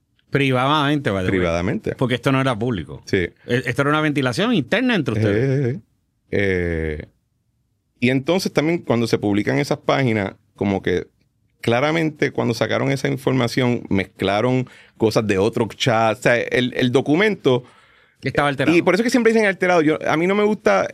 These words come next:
Speaker 2: enfatizar esa parte porque, pues, los mensajes míos que salen ahí, pues sí, yo los escribí, yo los reconozco.
Speaker 1: Ujú.
Speaker 2: Eh, hay uno quizás no me acuerdo, pero eran mensajes míos.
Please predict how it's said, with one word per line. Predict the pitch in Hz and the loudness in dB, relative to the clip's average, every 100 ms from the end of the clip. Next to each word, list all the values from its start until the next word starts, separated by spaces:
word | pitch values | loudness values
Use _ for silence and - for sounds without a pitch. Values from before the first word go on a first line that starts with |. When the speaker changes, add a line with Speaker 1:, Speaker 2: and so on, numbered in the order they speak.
| - | -2
Speaker 2:
enfatizar | 170 170 170 165 175 | -2 0 0 0 0
esa | 170 170 | 0 0
parte | 180 156 - 113 | -2 -2 -2 0
porque, | 110 95 - 92 85 - _ _ _ - | 0 0 0 2 0 -6 _ _ _ -2
pues, | 131 - | -2 2
los | 135 139 | 2 4
mensajes | 143 143 - 165 214 208 | 2 2 2 2 0 0
míos | 202 208 208 | 2 2 2
que | 202 | 0
salen | 190 190 196 | 0 0 0
ahí, | 214 | 0
pues | 143 | 0
sí, | - 139 | 2 2
yo | |
los | 107 | 2
escribí, | 123 131 92 101 | 2 0 0 2
yo | |
los | 90 | 2
reconozco. | 110 104 90 - - - | 0 -2 -2 -4 -4 -4
Speaker 1:
Ujú. | 104 131 | -2 -2
Speaker 2:
Eh, | - 90 82 80 | -2 0 0 0
hay | 87 | 0
uno | 107 | 0
quizás | 107 107 | 0 -2
no | 107 | -2
me | |
acuerdo, | 98 98 120 | 0 0 0
pero | 101 87 | 0 0
eran | 110 139 | 0 0
mensajes | 113 104 113 131 | -2 0 0 0
míos. | 120 90 | 0 -2